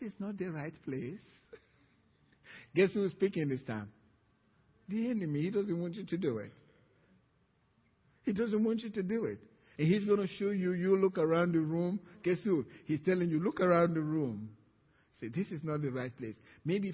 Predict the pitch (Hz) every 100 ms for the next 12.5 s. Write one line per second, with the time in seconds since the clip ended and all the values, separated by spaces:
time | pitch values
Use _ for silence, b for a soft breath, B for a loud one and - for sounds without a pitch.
0 | - 196 190 156 147 135 - 113 98 -
1 | _ b b b _ 147 156 151 - 135
2 | 123 113 - - 87 - 143 160 190 226
3 | - _ _ _ _ b - 202 226 220
4 | 226 262 226 240 233 196 - 240 123 -
5 | _ B - 160 240 240 226 226 214 190
6 | 190 160 190 202 170 156 196 - 165 160
7 | 165 165 B - 220 220 185 196 208 165
8 | 147 147 131 95 90 - _ _ _ _
9 | _ _ _ _ _ _ _ _ _ _
10 | _ 143 143 147 143 - - - _ _
11 | _ _ _ _ - 135 135 127 131 123
12 | 139 113 107 101